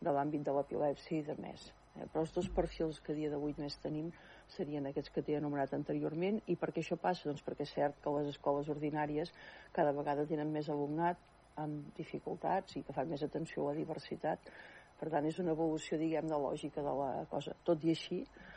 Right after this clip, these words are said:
semblaria que hauríem de tenir menys alumnes, però també hem fet un creixement molt i molt gran en aquests últims anys. Vull dir que en els últims deu anys no hem parat de créixer.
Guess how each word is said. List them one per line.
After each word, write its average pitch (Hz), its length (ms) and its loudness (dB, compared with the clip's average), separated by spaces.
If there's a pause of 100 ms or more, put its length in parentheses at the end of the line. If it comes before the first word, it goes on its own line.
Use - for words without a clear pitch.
(460)
semblaria 165 460 4
que 160 120 2
hauríem 160 200 6
de 160 100 6
tenir 160 220 2
menys 160 240 4
alumnes, 175 480 2
però 151 140 0
també 147 160 -2
hem 147 80 -2
fet - 180 2
un 147 80 0
creixement 151 540 -6 (100)
molt 156 200 2
i 147 40 -4
molt 151 180 2
gran 139 220 0
en 139 80 -2
aquests 123 240 -4
últims 139 340 -4
anys. 139 280 -6
Vull - 100 -2
dir 151 80 -4
que 156 80 2
en 147 80 2
els 156 100 -2
últims 160 360 0 (480)
deu 160 260 8
anys 160 180 2
no 170 60 4
hem 156 100 2
parat 147 280 0
de 151 100 2
créixer. 143 400 -4